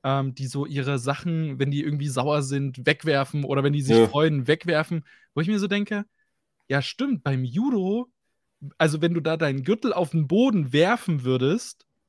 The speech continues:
Speaker 1: das würde, also selbst ich als Nicht-Japaner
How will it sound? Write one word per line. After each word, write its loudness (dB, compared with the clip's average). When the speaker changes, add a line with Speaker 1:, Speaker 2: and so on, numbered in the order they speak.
Speaker 1:
das -2
würde, -2
also 0
selbst 2
ich -2
als -4
Nicht-Japaner 0